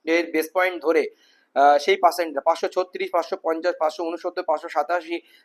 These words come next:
যে পার্সেন্টেজ ডিএ আছে সেই ডিএ অ্যাপেন্ডিক্স থ্রি এখানে কিন্তু হিসাব রয়েছে। তাহলে রাজ্য সরকার বিভিন্ন রকম ছল চাতুরি করে এই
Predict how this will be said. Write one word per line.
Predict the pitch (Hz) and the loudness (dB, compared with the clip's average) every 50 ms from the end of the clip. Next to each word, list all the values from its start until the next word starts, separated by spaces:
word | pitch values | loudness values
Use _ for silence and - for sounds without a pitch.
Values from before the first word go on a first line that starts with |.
| _ _ - | _ _ 0
যে | 202 240 | 2 2
পার্সেন্টেজ | 233 285 226 202 - 233 220 226 233 208 - 208 180 151 | 4 2 2 0 -2 -6 -8 -8 -8 -10 -10 -10 -12 -8
ডিএ | 156 170 185 185 | -2 2 2 2
আছে | 175 - | 2 0
সেই | - 185 170 | -4 -8 -8
ডিএ | - - 151 165 185 208 | -8 -8 -4 0 2 4
অ্যাপেন্ডিক্স | 208 170 - 165 156 160 160 - | 4 2 2 -2 -8 -12 -12 -12
থ্রি | - 165 160 180 170 | -12 -12 -10 -8 -8
এখানে | 160 151 143 143 | -8 -10 -12 -12
কিন্তু | 151 151 151 151 | -14 -12 -12 -12
হিসাব | 143 135 139 131 120 | -10 -8 -8 -8 -8
রয়েছে। | 127 127 123 - - 120 - _ _ _ - - _ - | -8 -10 -10 -10 -12 -14 -14 _ _ _ -20 -10 _ 0
তাহলে | 185 202 214 | 2 4 6
রাজ্য | 185 175 165 165 160 220 | 6 6 4 4 0 -4
সরকার | 226 240 233 240 233 | -4 -4 -2 -2 -2
বিভিন্ন | 240 349 190 226 220 226 | -4 -4 -4 -2 -2 -2
রকম | 214 220 220 226 220 - _ _ _ _ _ _ _ _ _ - | -4 -2 -4 -4 -6 -6 _ _ _ _ _ _ _ _ _ -2
ছল | - 185 190 208 220 240 233 | 4 6 6 6 6 4 2
চাতুরি | - 220 180 180 - 208 214 214 | 2 2 2 2 2 -2 -2 -2
করে | 208 160 135 120 110 - _ _ | -2 -2 -2 -2 -4 -8 _ _
এই | - 160 175 190 | -4 -2 -2 -2